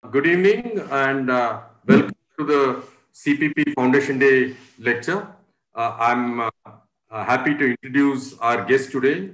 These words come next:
uh, K K Shailaja, Honorable, uh, former Minister of Health, uh,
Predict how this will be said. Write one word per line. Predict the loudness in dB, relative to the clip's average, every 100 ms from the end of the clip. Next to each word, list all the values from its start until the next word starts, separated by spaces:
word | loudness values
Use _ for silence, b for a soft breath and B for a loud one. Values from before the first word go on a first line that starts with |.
| -16 -10
uh, | -6 -6 -8 -14 _ _
K | -4
K | -2
Shailaja, | 0 0 0 0 -2 -4 -10
Honorable, | -6 -2 -2 -2 -2 -4 -8 -16 _ _ _ -12
uh, | -6 -4 -4 -6 -10 -12 _
former | -4 -2
Minister | -2 -2 -2 0 0 -2 -8 _ _ _ -6
of | -6 -4
Health, | -2 2 0 -2 -6
uh, | -4 -2 -2